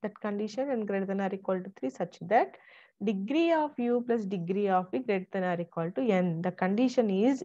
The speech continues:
U and V are not adjacent vertices.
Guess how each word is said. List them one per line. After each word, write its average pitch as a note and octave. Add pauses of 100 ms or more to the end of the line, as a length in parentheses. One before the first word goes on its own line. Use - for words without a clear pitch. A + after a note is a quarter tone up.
U C#4
and A#3 (120)
V A3+
are G3
not F3+ (680)
adjacent G#3
vertices. G#3